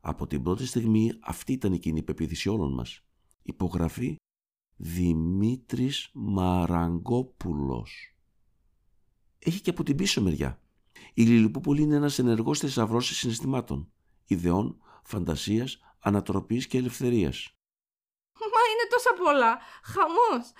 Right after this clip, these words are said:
Speaker 2: Θα έπρεπε να είμαστε καμιά σαρανταριά εδώ για να διαβάζουμε. Δεν ξέραμε τι είναι κονσόλα. Μαριανίνα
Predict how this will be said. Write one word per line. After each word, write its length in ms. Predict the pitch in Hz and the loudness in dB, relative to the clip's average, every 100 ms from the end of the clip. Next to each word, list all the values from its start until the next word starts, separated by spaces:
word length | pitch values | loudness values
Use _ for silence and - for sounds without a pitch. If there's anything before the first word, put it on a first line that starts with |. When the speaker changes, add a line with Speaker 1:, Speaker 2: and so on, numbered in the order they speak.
| - | -8
Speaker 2:
Θα 80 | - | -2
έπρεπε 260 | 311 415 403 | 0 0 0
να 140 | 370 | 2
είμαστε 280 | 381 427 427 | 2 0 -2
καμιά 300 | 359 359 403 | -4 -2 -4
σαρανταριά 560 | 403 392 349 349 320 466 370 | -4 -4 -4 -6 0 0 0
εδώ 160 | 208 | -2
για 140 | 202 214 | -4 -4
να 100 | 208 | -6
διαβάζουμε. 680 | 196 202 196 185 185 190 196 _ _ _ _ _ _ _ _ _ _ _ _ _ _ | -6 -6 -6 -8 -10 -12 -12 _ _ _ _ _ _ _ _ _ _ _ _ _ _
Δεν 240 | 220 277 277 | -6 -4 -2
ξέραμε 460 | 233 277 381 370 | 2 2 4 0
τι 120 | 370 | -2
είναι 140 | 339 392 | -2 -2
κονσόλα. 840 | 330 302 - 349 349 208 175 - _ _ _ _ | -4 -6 -4 -2 0 -2 -2 -10 _ _ _ _
Μαριανίνα 1120 | 226 220 220 214 214 202 196 208 233 277 320 | 0 2 2 0 -2 -2 -2 -2 -2 -2 0